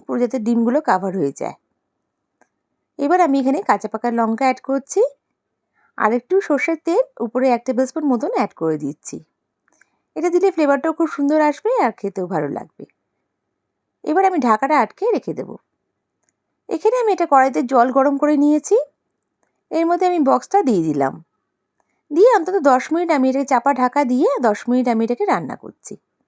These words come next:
কিছুক্ষণ পর ফিরে আসছি। এটা দেখুন আমি ঠান্ডা করে নিয়েছি কন্টেনারটা, নাহলে খোলা যাবে না। এবার আপনি দেখাচ্ছি, আমার রেসিপিটা কিন্তু একদম রেডি। গরম ভাতের সঙ্গে just জমে যাবে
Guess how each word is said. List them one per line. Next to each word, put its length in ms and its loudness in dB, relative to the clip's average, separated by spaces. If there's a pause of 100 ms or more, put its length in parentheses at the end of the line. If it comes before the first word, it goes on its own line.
(680)
কিছুক্ষণ 360 0
পর 160 4
ফিরে 260 2
আসছি। 220 0
এটা 120 2
দেখুন 220 0
আমি 140 0
ঠান্ডা 320 0
করে 200 -2
নিয়েছি 280 0
কন্টেনারটা, 380 -2
নাহলে 240 -4
খোলা 260 -2
যাবে 240 0
না। 100 -2 (880)
এবার 220 0
আপনি 240 -2
দেখাচ্ছি, 520 -8 (420)
আমার 220 -4
রেসিপিটা 320 -4
কিন্তু 280 -4
একদম 300 -2
রেডি। 320 -2 (1160)
গরম 360 2
ভাতের 300 2
সঙ্গে 260 -2
just 360 -4
জমে 260 0
যাবে 240 2